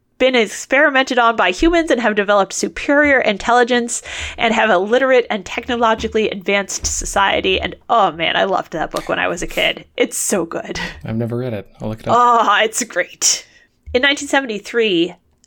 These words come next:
Speaker 1: Julie of the Wolves by Jean Craighead George wins. Uh, this is set on the Alaska North Slope and features a young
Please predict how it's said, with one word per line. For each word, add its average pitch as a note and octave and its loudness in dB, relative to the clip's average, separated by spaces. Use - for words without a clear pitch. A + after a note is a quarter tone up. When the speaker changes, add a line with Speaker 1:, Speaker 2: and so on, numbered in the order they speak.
Speaker 1:
Julie A#3 2
of A3+ -2
the F#3+ -4
Wolves F3+ -2
by F#3 2
Jean F#3+ -6
Craighead F#3 -2
George G3+ -2
wins. C4+ -2
Uh, F#3 0
this G#3 -4
is G#3 -6
set A3 0
on G#3+ -4
the G3 -6
Alaska G3+ 0
North F#3+ -2
Slope A#3 0
and G3+ 2
features A#3+ 2
a G#3 4
young G3+ 2